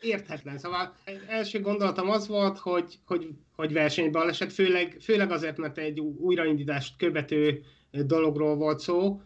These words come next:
mert szerintem ez, ez azért, ez azért szempont, hogy nem, nem egy többkörös, ö, egymás követő próbálkozások, csaták után egymást kitapasztalva, hanem azért mégiscsak gyakorlatilag rajt utáni dolog, amikor,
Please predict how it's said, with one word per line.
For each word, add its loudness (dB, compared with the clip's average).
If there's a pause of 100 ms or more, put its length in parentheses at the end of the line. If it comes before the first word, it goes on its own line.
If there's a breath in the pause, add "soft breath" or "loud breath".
(180 loud breath)
mert -2
szerintem 2
ez, -2
ez -4
azért, 0
ez -6
azért -2
szempont, 2
hogy -2
nem, 0
nem 2
egy 0 (320)
többkörös, 0 (200 soft breath)
ö, -2
egymás -2 (320)
követő 2 (140)
próbálkozások, -2
csaták -4
után 0 (180 loud breath)
egymást -2
kitapasztalva, -2
hanem -2
azért -2
mégiscsak -2 (340)
gyakorlatilag 0
rajt 2
utáni 0
dolog, 0
amikor, 2